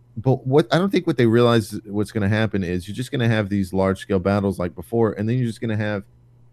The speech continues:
people cycling out to get ammo. Not like they're gonna be doing it on purpose. It's just gonna be a process of like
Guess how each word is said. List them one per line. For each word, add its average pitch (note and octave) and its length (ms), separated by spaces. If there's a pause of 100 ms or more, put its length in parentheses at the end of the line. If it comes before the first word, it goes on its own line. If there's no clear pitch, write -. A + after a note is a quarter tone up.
(280)
people B2 260
cycling G#2+ 560
out F#2+ 180
to F2+ 60
get F2 200
ammo. F2+ 300
Not A#2 200
like C#3 160
they're C3+ 100
gonna A2+ 160
be G2+ 240
doing G#2 360
it F2+ 160
on E2+ 160
purpose. F2+ 480
It's F2+ 100
just - 160
gonna G2 140
be F2+ 100
a E2 60
process G2 480
of D#2 120
like D#2+ 180